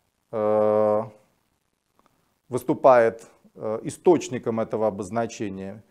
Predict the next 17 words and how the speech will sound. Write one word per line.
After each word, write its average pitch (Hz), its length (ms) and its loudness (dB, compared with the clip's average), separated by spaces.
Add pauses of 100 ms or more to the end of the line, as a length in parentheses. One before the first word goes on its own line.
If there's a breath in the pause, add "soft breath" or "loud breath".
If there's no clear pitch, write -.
(140)
Именно 127 360 -2
он, 180 480 -2 (520 soft breath)
э, 110 420 0 (100)
проводит 143 500 4
вот 120 160 -8
такую 131 340 -2
символическую 135 960 0
работу, 123 560 0 (220)
работу 120 440 0
символизации. 123 1120 -4 (1040)
И, 117 460 -2
э, 117 380 -2 (180)
он 175 420 2
делит, 120 600 -4 (260)
он 143 240 0
решает, 123 640 0
где 104 360 -2